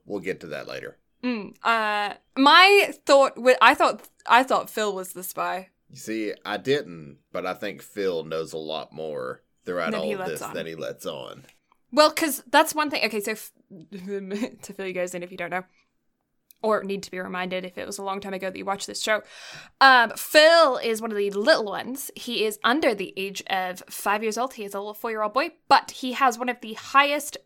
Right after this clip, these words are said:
Speaker 2: scores on the test, and he is predicted to be, like, one of the next trio. Um, he is,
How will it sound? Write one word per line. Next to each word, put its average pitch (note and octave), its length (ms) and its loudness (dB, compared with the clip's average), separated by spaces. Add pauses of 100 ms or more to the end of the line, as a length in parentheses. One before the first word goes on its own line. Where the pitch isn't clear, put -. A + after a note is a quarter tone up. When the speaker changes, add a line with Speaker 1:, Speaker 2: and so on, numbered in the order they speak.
(200)
Speaker 2:
scores G3+ 560 -6
on F#3 120 -6
the F#3 80 -10
test, G3 260 -12
and F#3+ 100 -16
he G#3 140 -8
is G3+ 300 -6
predicted G3+ 580 -10
to - 60 -16
be, F#3 320 -10
like, F#3+ 180 -8
one G3 160 -8
of F#3 60 -12
the G3 100 -10
next - 280 -8
trio. G3+ 380 -4 (600)
Um, F#3 180 -2
he G#3+ 220 -4
is, G3+ 240 -4